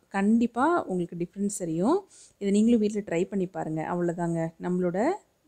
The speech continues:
பச்சைப்பயிறு தோசை ரெடி ஆயிடுச்சு. இதை வந்து தக்காளி சட்னி இல்ல தேங்காய் சட்னியோட வச்சு சாப்பிட்றதுக்கு ரொம்பவே நல்லாயிருக்கும். நீங்களும் அது வீட்ல ட்ரை பண்ணி பாருங்க. எப்படி இருந்ததுன்னு கமெண்ட் பண்ணுங்க. மறக்காம சப்ஸ்கிரைப் பண்ணுங்க. இன்னொரு நல்ல ரெசிபியில பார்க்கலாம்.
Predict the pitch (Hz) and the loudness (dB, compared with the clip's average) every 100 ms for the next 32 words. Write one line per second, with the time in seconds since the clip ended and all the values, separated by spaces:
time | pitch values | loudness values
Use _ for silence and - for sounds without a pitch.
0 | 254 180 - 214 196 170 170 185 190 170 | -12 -12 -10 -4 -4 -2 -6 -6 -4 -2
1 | 185 175 160 - 226 370 392 _ - _ | 0 0 -2 -6 -2 -2 -2 _ -20 _
2 | 226 220 214 202 208 254 392 415 _ _ | -2 0 2 2 4 4 2 -2 _ _
3 | _ 214 214 240 240 214 - 208 214 202 | _ -8 -2 0 0 -4 -4 0 0 0
4 | 208 208 202 208 208 196 180 185 185 180 | -2 -2 0 0 -2 -6 -4 -2 -2 -4
5 | 180 185 180 175 165 - 330 247 190 190 | -8 -10 -8 -8 -8 -6 -2 2 2 2
6 | 190 190 165 160 156 - 156 156 - 226 | 0 0 -2 -4 -6 -8 -10 -10 -4 0
7 | 240 226 185 185 196 190 165 165 185 180 | 2 2 0 -4 -6 -6 -6 -4 -6 -6
8 | 170 165 170 262 320 185 196 202 208 208 | -6 -4 -2 -2 -2 -2 2 2 2 0
9 | 180 185 185 175 175 185 285 - _ _ | -2 -2 -2 -4 -2 0 0 -2 _ _
10 | - 190 208 214 220 214 - - 165 165 | -6 -4 -2 -2 -2 -4 -10 -8 -8 -6
11 | 165 160 160 160 - 226 247 233 175 170 | -6 -2 0 -2 0 4 6 4 2 2
12 | 170 160 - 160 196 202 196 185 180 180 | 0 -2 -6 -8 -8 -8 -10 -2 0 0
13 | 190 | -2